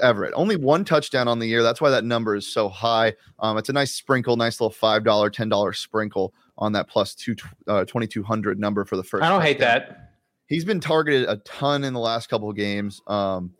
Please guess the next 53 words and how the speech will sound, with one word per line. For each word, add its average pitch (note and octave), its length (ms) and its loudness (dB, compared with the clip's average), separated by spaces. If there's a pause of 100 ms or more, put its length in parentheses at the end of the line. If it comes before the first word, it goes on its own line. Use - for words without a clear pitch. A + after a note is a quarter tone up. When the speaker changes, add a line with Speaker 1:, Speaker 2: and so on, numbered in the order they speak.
(420)
Speaker 1:
he C3 80 0
had B2 60 8
a A2+ 40 2
pretty D3 240 0
big C3+ 180 0
game A#2 240 -2
two C3 240 -2
weeks A#2+ 220 -4
ago A2+ 200 0
against G#2+ 160 -2
the G#2 60 -14
Packers, G#2 400 -2
even G#2 200 -8
though G#2 120 -2
they G2 120 -4
weren't G2+ 220 -4
able G2+ 180 -6
to - 100 -20
get G#2+ 140 -4
into G2+ 240 -8
the G2+ 200 -6
end A2+ 200 -2
zone. A2 340 2 (380)
Um, G2+ 320 0
so A#2+ 160 2
I A#2+ 40 4
could A#2+ 140 0
definitely C3 280 0
see B2+ 260 -2
him A#2 340 -2 (360)
being A#2 260 0
a G2 40 -2
nice G#2+ 280 -2
red A2 200 2
zone A2 200 -2
target G#2+ 360 0
for G#2 140 -6
Russell G#2 300 -2
Wilson G2 340 -4
if G2 120 -8
they F#2 120 -2
get F#2+ 220 -2
into G2 380 -4 (340)
the G2+ 80 -2
red G#2 180 4
zone G#2 140 4
on G2 80 0
their F#2 100 -2
first G2+ 380 -2
drive. G2+ 480 0 (380)
Um, G#2+ 200 -2
I A2+ 100 2
also D3 500 4